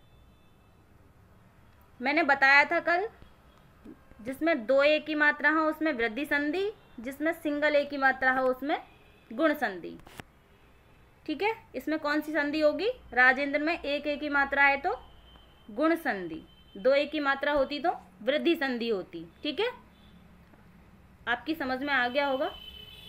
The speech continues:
जैसे राजेंद्र शब्द है, देवेंद्र शब्द, शब्द है, महेंद्र शब्द है, इनमें सब में एक ही मात्रा है तो गुण संधि होगी। ठीक है, चलते हैं अपने अगले प्रश्न पर। प्रश्न है हमारा, तरणी के संग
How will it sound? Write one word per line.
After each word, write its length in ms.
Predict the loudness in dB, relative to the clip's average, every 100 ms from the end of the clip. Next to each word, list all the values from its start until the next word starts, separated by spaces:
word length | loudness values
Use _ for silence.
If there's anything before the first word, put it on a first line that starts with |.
| -20 -20 -18 -4
जैसे 220 | 0 2
राजेंद्र 460 | 4 4 4 0 -2
शब्द 280 | -4 -2 0
है, 120 | 0
देवेंद्र 520 | 0 0 2 2 0
शब्द, 460 | -2 -2 -4 -10 -4
शब्द 260 | -2 0 -2
है, 340 | 0 -2 -4 -6
महेंद्र 540 | -2 0 2 0 0
शब्द 300 | 0 -2 0
है, 300 | 0 0 -2 -10 -10
इनमें 180 | -4 -2
सब 140 | -2
में 180 | -2 -4
एक 220 | -4 -4
ही 80 | -2
मात्रा 340 | -2 -2 0
है 120 | 0 0
तो 220 | -4 -8 -16 -20 -20 -20 -20 -20 _ -20 -20 -20 -20 -20 -20 -20 -14
गुण 280 | -4 2 2
संधि 340 | 2 0 0 -2
होगी। 340 | -2 -8 -14 -10
ठीक 180 | -6
है, 200 | -4 -4 -6 -16 _ -18 -6
चलते 240 | -6 0
हैं 160 | 0 0
अपने 340 | 0 -2 -2 -4 _ _ _ -4
अगले 320 | -2 0 0
प्रश्न 360 | 2 0 -2
पर। 120 | -10 -12 -14 _ _ _ -20 -20 -20 -20 -20 -16 -10 -10 -12 _ _ _ _ _ _ _ _ -2
प्रश्न 320 | -2 2 2
है 220 | 4 4
हमारा, 440 | 2 4 4 4
तरणी 600 | 2 -2 4 6 6 2 0
के 160 | -2
संग 420 | 0 0 2 0